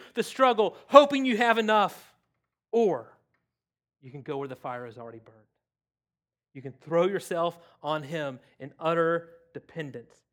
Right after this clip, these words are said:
And when you do, Paul says here, your struggle for righteousness, it's over.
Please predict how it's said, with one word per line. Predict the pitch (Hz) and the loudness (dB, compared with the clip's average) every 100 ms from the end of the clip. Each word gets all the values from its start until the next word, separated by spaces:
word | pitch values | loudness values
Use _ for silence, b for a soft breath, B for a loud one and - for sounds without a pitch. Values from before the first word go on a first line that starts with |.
| _ _ | _ _
And | 113 | -18
when | 139 170 175 | -12 -10 -10
you | 165 170 | -10 -12
do, | 156 160 139 | -10 -10 -10
Paul | 135 123 | -14 -16
says | - 120 | -16 -18
here, | - 117 110 _ _ _ _ | -18 -20 -20 _ _ _ _
your | 113 | -20
struggle | _ 151 139 139 | _ -14 -12 -12
for | - | -12
righteousness, | 127 131 147 139 160 151 _ _ _ _ _ _ _ 135 | -12 -12 -14 -20 -18 -20 _ _ _ _ _ _ _ _
it's | - | -14
over. | 139 135 117 | -12 -10 -12